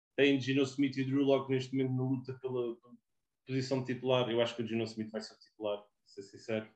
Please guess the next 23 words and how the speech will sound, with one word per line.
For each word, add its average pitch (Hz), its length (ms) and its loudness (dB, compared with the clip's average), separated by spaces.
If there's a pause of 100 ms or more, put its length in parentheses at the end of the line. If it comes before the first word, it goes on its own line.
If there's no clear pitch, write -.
(520)
Ah, 104 400 0 (100)
acho - 160 -2
que 120 60 -4
eventualmente 110 460 2
vamos 113 180 -2
ver 113 160 2
Drew 117 160 4
Lock 131 360 6 (640)
por 139 160 4
lesão 123 400 4
do 120 100 2
Smith 127 460 -2 (480)
ou 113 220 0
por 127 220 2
mudança 123 760 4
e-, 113 600 2
efetiva. 135 600 -2 (560)
Ahm, 143 800 6
mas 196 140 6
a 165 60 4
realidade 147 340 2
é 175 60 2
que, - 100 -14